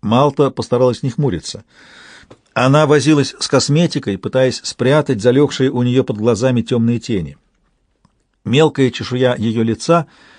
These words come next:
делала маскировку с помощью пудры и краски гораздо более сложной, чем это было, пока она была гладколицей молодой женщиной.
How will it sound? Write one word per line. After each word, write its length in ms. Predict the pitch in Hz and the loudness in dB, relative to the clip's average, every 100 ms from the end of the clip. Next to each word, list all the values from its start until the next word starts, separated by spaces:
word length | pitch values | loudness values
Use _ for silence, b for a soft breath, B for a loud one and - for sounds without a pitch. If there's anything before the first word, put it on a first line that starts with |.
| b b b b 107 | b b b b -6
делала 400 | 107 156 147 143 | 0 4 4 2
маскировку 560 | 135 - 151 143 131 | 0 2 2 2 -2
с 60 | - | -2
помощью 420 | 139 123 - 123 | -2 0 -2 -6
пудры 400 | - 139 113 123 | -4 -2 -2 -2
и 120 | 123 | -4
краски 440 | 113 135 147 - 113 | -2 0 0 -2 -2
гораздо 340 | 117 123 117 | 2 2 0
более 240 | 120 131 | 0 0
сложной, 600 | 131 156 202 143 107 82 - | 0 2 2 0 -4 -6 -10
чем 240 | - 104 | -6 -6
это 160 | 101 95 | -4 -4
было, 240 | 180 175 | -4 -2
пока 300 | 123 - 135 | -4 0 0
она 140 | 151 | 0
была 300 | 143 131 139 | 0 0 0
гладколицей 720 | 117 127 127 139 127 156 - 123 | 0 -2 0 0 0 0 0 0
молодой 320 | 117 117 131 | 0 0 -2
женщиной. 540 | 123 98 - 82 71 | -2 -4 -6 -14 -16